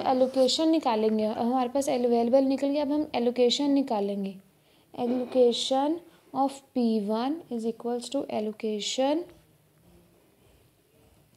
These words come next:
plus request, that is equals to, एलोकेशन कितनी थी?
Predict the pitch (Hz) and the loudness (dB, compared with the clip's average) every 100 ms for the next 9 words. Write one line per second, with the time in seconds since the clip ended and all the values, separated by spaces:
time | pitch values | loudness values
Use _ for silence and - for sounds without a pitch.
0 | _ _ - _ 240 240 294 320 - - | _ _ -20 _ 0 2 2 0 -10 -20
1 | - - - - _ _ _ - 226 240 | -20 -20 -20 -20 _ _ _ -8 -2 -2
2 | 240 - 226 220 214 190 - - - _ | -4 -6 -2 2 0 -2 -8 -10 -14 _
3 | _ - - 233 233 233 - 240 233 - | _ -18 -6 -2 0 -2 -4 -4 -4 -6
4 | - 277 339 - - _ _ _ 233 247 | -2 0 0 -4 -20 _ _ _ 2 4
5 | 262 254 - 294 294 277 269 269 330 | 6 4 4 0 0 0 0 2 0